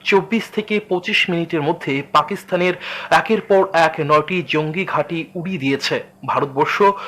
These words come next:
কোনো দেশের উপর আক্রমণ করে না, কিন্তু ভারতের উপর কেউ আক্রমণ করলে ছাড়া হয় না, তা করে দেখিয়েছেন প্রধানমন্ত্রী।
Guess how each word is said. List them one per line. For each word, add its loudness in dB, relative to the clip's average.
কোনো 2
দেশের 0
উপর 2
আক্রমণ 0
করে 4
না, 0
কিন্তু 0
ভারতের 2
উপর 2
কেউ 0
আক্রমণ 0
করলে 0
ছাড়া 2
হয় 2
না, 0
তা 6
করে 0
দেখিয়েছেন 0
প্রধানমন্ত্রী। -2